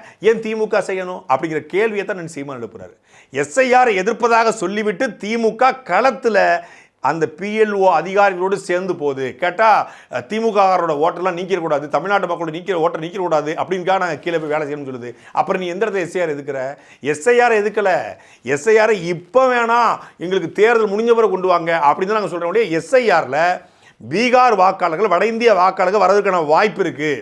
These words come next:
அப்படிங்கிற குற்றச்சாட்டை நாம் தமிழ் வைக்குது. அப்படி திமுக ஏதாவது வச்சிருக்கா? அப்படி வைக்கலையே. எஸ் ஐ ஆர் எதிர்ப்புன்னு சொல்லி தமிழ்நாடு முழுக்க ஆர்ப்பாட்டம் பண்ணாங்க. ஆனா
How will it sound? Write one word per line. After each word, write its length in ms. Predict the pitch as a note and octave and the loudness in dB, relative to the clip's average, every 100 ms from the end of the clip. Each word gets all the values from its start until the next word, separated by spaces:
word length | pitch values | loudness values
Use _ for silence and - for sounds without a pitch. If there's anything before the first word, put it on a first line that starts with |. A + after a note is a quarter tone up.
| - _ _ - | -10 _ _ -2
அப்படிங்கிற 360 | D#3+ G#3+ A3 G3+ | 0 2 0 0
குற்றச்சாட்டை 420 | G3+ A#3 A3+ A3+ | 0 2 2 2
நாம் 240 | G#3 A3+ | 0 0
தமிழ் 180 | A3+ A3 | -2 -2
வைக்குது. 320 | F#3+ F3+ E3+ - | -2 -4 -6 -2
அப்படி 320 | C3+ - F3 | -2 -2 -4
திமுக 320 | F3 G3+ F#3+ | -4 -6 0
ஏதாவது 260 | E3 D#3+ C#3 | 0 0 -2
வச்சிருக்கா? 340 | C#3+ B2+ F3 D4 D#4 | -6 -4 -4 -4 -10
அப்படி 180 | - D#3+ | -6 -2
வைக்கலையே. 420 | D#3 E3 D3 C#3+ C#3+ D#3 _ _ _ - | 0 -2 -2 -4 -6 -10 _ _ _ -8
எஸ் 220 | C#3+ A3+ | -4 2
ஐ 80 | A3+ | 2
ஆர் 120 | A3 | 2
எதிர்ப்புன்னு 420 | F3 G3+ G#3 F#3+ | 0 0 -2 -2
சொல்லி 240 | F#3+ G#3+ | -4 -2
தமிழ்நாடு 460 | F3 F3 G3+ G3+ F#3+ | -2 -2 0 0 0
முழுக்க 320 | F3 F3 G3 | -2 -2 2
ஆர்ப்பாட்டம் 500 | E3 G3 G3+ G#3 F3 | 4 2 2 -2 -2
பண்ணாங்க. 500 | D3+ C#3 A#2 C3 E3 | -4 -8 -8 -6 -6
ஆனா 220 | D#3+ F#3 | -2 2